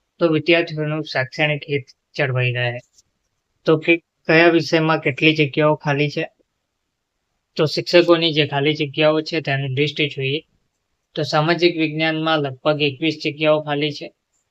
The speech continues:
અંગ્રેજી વિષયમાં અડતાલીસ જગ્યાઓ, હિન્દી વિષયમાં છ જગ્યાઓ, યોગ વિષયમાં ત્રણ જગ્યાઓ ખાલી છે, ઉચ્ચતર માધ્યમિકમાં કમ્પ્યુટરમાં એકવીસ,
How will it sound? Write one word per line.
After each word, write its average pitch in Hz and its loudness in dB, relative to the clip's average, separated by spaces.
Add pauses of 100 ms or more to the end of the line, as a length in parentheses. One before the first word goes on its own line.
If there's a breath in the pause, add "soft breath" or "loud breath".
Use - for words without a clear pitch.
(200)
અંગ્રેજી 160 2
વિષયમાં 156 0 (180)
અડતાલીસ 156 2
જગ્યાઓ, 156 -2
હિન્દી 151 0
વિષયમાં 151 0
છ 147 -10 (100)
જગ્યાઓ, 151 2 (540)
યોગ 165 2
વિષયમાં 156 0
ત્રણ 147 -2
જગ્યાઓ 151 0
ખાલી 147 -2
છે, 151 -12 (200)
ઉચ્ચતર 160 -2
માધ્યમિકમાં 143 -6
કમ્પ્યુટરમાં 147 -4
એકવીસ, 151 -6